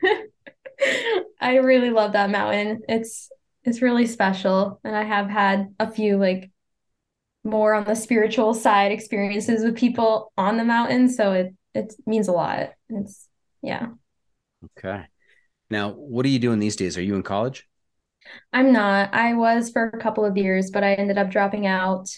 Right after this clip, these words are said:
Speaker 1: and I'm just working full time in Portland now and paying the bills and living in an apartment until I can find my next <laughs> adventure.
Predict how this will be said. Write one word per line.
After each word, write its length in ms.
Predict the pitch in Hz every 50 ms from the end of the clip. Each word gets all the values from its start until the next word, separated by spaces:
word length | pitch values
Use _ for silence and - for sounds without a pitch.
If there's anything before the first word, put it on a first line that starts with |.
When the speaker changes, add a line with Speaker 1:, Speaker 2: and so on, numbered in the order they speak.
| - - -
Speaker 1:
and 500 | 202 196 190 185 185 180 180 185 190 190 190 - - -
I'm 160 | - 208 208 208
just 160 | 214 202 -
working 640 | 202 202 196 214 208 202 196 196 202 196 196 196 -
full 160 | - 208 202
time 340 | 202 - 220 214 220 220 226
in 120 | 220 214
Portland 380 | 214 - 226 220 - 240 240 240
now 380 | 240 233 233 240 240 240 240
and 340 | 233 202 196 196 202 214 202 - _ _ -
paying 380 | - 226 220 226 226 220 226
the 60 | 226
bills 460 | 214 196 220 233 262 277 302 294 285 -
and 340 | 196 202 196 202 208 - - _ _ _ _ _ _ _ _ _ _ _ _
living 360 | 214 220 220 220 240 226 226
in 60 | 220 214
an 80 | 214
apartment 500 | 220 220 - 240 247 269 277 294 311 311
until 280 | 277 254 254 - 233 220
I 160 | 226 220 214
can 400 | 220 - 220 202 202 202 202 214
find 340 | - - 214 220 226 226 233
my 140 | 226 208 208
next 280 | 214 220 233 - -
<laughs> 20 | 233
adventure. 640 | 226 226 226 226 262 262 - - 247 220 277 285